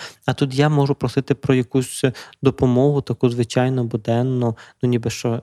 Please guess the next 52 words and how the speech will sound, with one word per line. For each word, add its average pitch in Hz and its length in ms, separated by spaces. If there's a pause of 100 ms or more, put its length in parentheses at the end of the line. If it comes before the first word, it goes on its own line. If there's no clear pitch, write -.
я 127 160
не 131 100
маю 127 220
на 127 100
це - 140
права. 107 480 (280)
І, 139 40
на 139 100
жаль, 190 200
це - 140
те, 165 200
ну, 151 180
на 135 140
що 151 180
ми 151 120
ще 143 180
сьогодні 139 400
багато 131 380
страждаємо, 151 520
хоч 127 120
ми 127 120
про 123 160
почуття - 380
провини 127 440
і 123 60
багато 120 380
говорили 123 380
і - 20
в 127 40
нашому 156 320
подкасті, - 580 (220)
і 139 60
взагалі 131 200
ми 123 180
всюди 117 320
завжди 117 300
багато 117 380
говоримо 117 280
про - 100
це - 120
почуття 120 300
провини, 160 400 (360)
воно 135 160
все 143 180
рівно 147 200
нікуди 139 440
не 139 140
дівається. 117 840 (320)
Я 135 160
не 156 120
маю 143 340
права 131 540